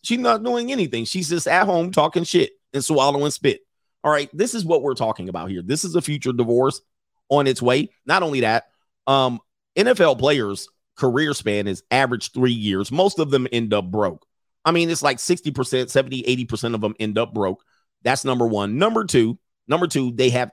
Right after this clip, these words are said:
non-guaranteed money. So if they get hurt, they get waived. Uh, Jonathan Abrams just got waived from the Raiders today. All right. And he was a high draft pick. He's gonna get picked up,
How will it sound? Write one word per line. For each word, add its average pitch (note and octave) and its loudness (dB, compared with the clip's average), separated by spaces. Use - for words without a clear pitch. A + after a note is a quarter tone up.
non-guaranteed D3 0
money. A2+ 0
So A#2 0
if A2 0
they C3 -2
get C3 -2
hurt, C#3+ 0
they A2+ 0
get A#2+ 0
waived. A2 0
Uh, B2 2
Jonathan D#3 -2
Abrams C3+ 0
just B2 0
got B2+ 4
waived B2 2
from A#2 -2
the G#2 2
Raiders G#2+ 0
today. D#2 -10
All A2 0
right. A#2 2
And B2 -2
he C3 2
was C#3+ -2
a A2+ -4
high B2+ 0
draft A#2 -4
pick. F#2 -6
He's A#3 -4
gonna G3+ 0
get D3+ 0
picked C#3 -2
up, D3 0